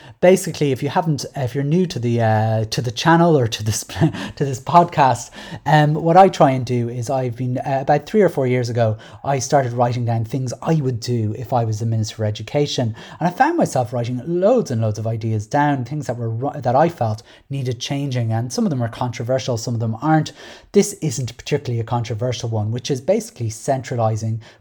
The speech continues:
broadband around schools, particularly in rural areas where provision might be quite weak. And rather, and because schools are supposedly the heartbeats of these rural communities, and I say supposedly,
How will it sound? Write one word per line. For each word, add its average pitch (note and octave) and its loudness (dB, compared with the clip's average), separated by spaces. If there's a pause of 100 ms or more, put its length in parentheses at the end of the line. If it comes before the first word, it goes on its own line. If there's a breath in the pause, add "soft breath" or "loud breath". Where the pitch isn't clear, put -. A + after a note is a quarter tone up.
(100)
broadband A#2 6 (120)
around B2+ 0
schools, B2+ 0
particularly F3 -4
in C#3+ -6
rural C#3 2
areas B2 0 (280 loud breath)
where C#3 0
provision B2 -2
might A2+ -2
be A2+ -8
quite A2+ -6 (100)
weak. C#3+ -4 (240 loud breath)
And C#3 -4
rather, G#3 2
and E3 0
because F3 -4
schools C#3+ 0
are B2 -2
supposedly A#2+ -2
the A2 -2
heartbeats - 0
of - -14
these A2+ -6
rural A#2 -2
communities, A#2 -2
and A2 -2
I A#2 -2
say E3 -2
supposedly, A2+ -6